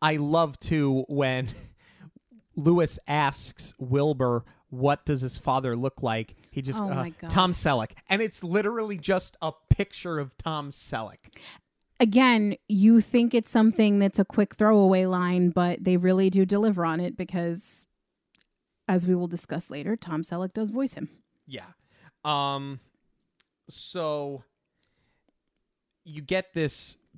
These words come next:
Speaker 1: truly insane scene, and then, hey, we're getting ready to go down the hill on the roller coaster again.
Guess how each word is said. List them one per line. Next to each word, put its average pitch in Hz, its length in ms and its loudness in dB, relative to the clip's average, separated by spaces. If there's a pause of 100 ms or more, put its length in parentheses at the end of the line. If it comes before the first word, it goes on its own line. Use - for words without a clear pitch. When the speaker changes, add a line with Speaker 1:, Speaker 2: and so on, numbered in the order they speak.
(140)
Speaker 1:
truly 165 680 -2
insane 151 800 -8
scene, 131 600 -10 (420)
and 139 220 -8
then, 165 460 0 (260)
hey, 185 400 -4 (680)
we're 156 140 -14
getting 180 240 -8
ready 175 300 -4
to 143 100 -8
go 151 140 -6
down 156 340 -4
the 151 80 -8
hill 156 220 -10
on 135 160 -10
the 110 80 -14
roller 135 320 -4
coaster 107 520 -10
again. 95 360 -14